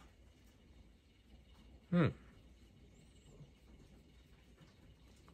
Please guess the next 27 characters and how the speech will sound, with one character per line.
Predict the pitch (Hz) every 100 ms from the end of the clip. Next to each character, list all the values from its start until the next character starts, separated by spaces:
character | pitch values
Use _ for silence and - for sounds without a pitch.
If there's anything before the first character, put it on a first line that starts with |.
| - - - - - -
う | 160
ん、 | 107
ロ | 95
ズ | 90
ち | - -
ゃ |
ん。 |
よ | - - - - - - - - - - - - - - - - - - - - - - - - - - - - - - - - - - - - - - - - -
い |
し | 151
ょ。 | - - - - - - -
は | 127
い、 |
は | 123 95 -
い、 | 170 - 135
は |
い、 | 147
は | -
い、 | 143 - -
は |
い。 | 143 - - - - - - - - - - - - - - - - - - - - - - - - - - - - - - - - - - - -
ど | - 131
う |
で | 107
す | -
か | 101
ね。 | 127 127